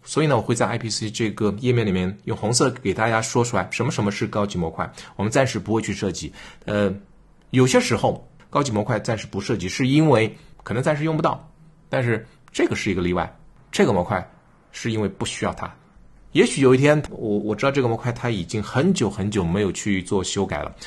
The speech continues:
就是没有任何大的 renovation。当我看到的它足够大的改动的时候，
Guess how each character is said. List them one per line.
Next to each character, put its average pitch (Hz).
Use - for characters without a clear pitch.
就 143
是 143
没 147
有 139
任 127
何 101
大 123
的 92
renovation。 87
当 190
我 160
看 180
到 147
的 127
它 147
足 143
够 160
大 -
的 123
改 98
动 170
的 139
时 113
候， 104